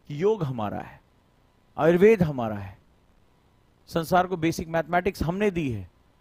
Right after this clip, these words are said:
हम खगोल विज्ञान के जान, तो हम ये संसार हमारी बात सुनेगा भी नहीं, सुनेगा भी नहीं।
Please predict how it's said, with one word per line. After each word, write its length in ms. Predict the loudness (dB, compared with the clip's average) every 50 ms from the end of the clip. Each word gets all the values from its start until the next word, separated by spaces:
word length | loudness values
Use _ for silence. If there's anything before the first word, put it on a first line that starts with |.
| _ _ _ _ _ _ _ -4
हम 140 | -2 -2 2
खगोल 340 | 2 4 6 6 6 6
विज्ञान 340 | 6 2 2 2 2 2 2
के 100 | -2 -4
जान, 200 | -2 -2 -4 -4
तो 120 | -6 -10 -12
हम 180 | -10 -10 -10 -12
ये 60 | -12
संसार 420 | -14 -14 -16 -10 -6 -4 -4 -4
हमारी 280 | -6 -8 -8 -8 -8 -8
बात 220 | -6 -6 -8 -8 _ _ _ _ _ _ _ _
सुनेगा 600 | -20 -20 -16 -14 -12 -12 -12 -12 -8 -6 -6 -4 -4
भी 180 | -4 -6 -6
नहीं, 160 | -8 -12 -18 -20 _ _ _ _ _ _ _ _ _ _ _ _ _ _ _ _ _ _ _ _ _ _ _ _ _ _ _ _ _ _ -8
सुनेगा 380 | -4 -2 0 0 2 4 4 2
भी 120 | 2 0
नहीं। 120 | -6 -12